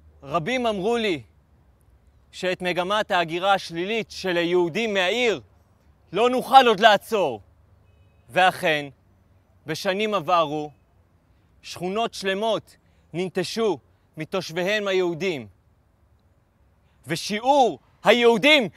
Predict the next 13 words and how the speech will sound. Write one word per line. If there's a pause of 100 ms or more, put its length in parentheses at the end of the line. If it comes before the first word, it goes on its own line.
(140)
באוכלוסייה (260)
הלך (140)
וירד (260)
מדי
שנה. (2250)
מגמה
זו, (580)
שתחילתה (1400)
באמונה
תמימה
במסר
של
דו-קיום,